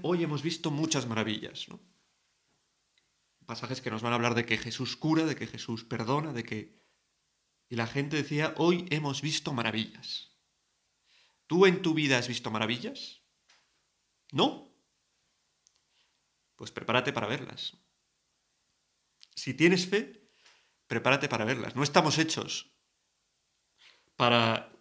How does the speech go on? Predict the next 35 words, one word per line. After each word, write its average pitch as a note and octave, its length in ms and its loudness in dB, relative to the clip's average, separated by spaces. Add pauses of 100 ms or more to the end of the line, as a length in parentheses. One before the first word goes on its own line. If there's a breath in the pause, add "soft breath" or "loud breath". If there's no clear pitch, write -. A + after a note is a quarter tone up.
(120)
la C3+ 200 6
mediocridad, A#2+ 800 2
¿no? - 220 -16
Los - 180 2
seres D3+ 240 6
humanos. B2 640 2 (440)
Tú B3 200 2
no F#3+ 100 4
estás C#3+ 300 0
hecho C#3 320 -2
para - 180 -4
la F2+ 80 -4
mediocridad. A2+ 760 0 (300 loud breath)
Tú E3+ 140 4
no F#3 60 8
estás F3+ 240 4
hecho F3 360 4
para A#2+ 160 0
simplemente C#3+ 560 4
ver C3 200 4
series B2+ 540 0 (420 soft breath)
en A#2 220 2
Netflix E3+ 480 6
o A#2 100 2
ver A#2 140 4
vídeos C3 380 4
en A2+ 140 0
YouTube D3 420 4
o, A#2 520 4
o - 20 -2
ver B2+ 200 2
fotos C3 460 2
en B2 200 2
Instagram A#2+ 640 4
o, A#2 400 -2